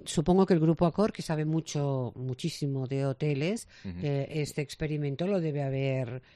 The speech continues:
Speaker 1: eh, pensado y elaborado muchísimo, y debe ser absolutamente cierto que los millennials, a quien va dirigido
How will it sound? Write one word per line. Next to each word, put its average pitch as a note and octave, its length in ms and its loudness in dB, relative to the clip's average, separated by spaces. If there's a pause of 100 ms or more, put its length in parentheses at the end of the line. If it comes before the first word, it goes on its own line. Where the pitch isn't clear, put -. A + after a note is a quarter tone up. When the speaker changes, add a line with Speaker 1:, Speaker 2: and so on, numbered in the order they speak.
(260)
Speaker 1:
eh, D3 240 0
pensado D3 560 0
y C#3+ 80 2
elaborado C3+ 520 2
muchísimo, D3 760 0
y D3+ 200 -2
debe C3+ 240 -2
ser C#3+ 300 0 (300)
absolutamente D3 720 -2
cierto D#3 480 -4
que F3+ 280 0
los D3 240 -2
millennials, D3 760 -2
a C#3+ 140 -4
quien C#3+ 280 -4
va C3+ 80 -2
dirigido C#3 640 -2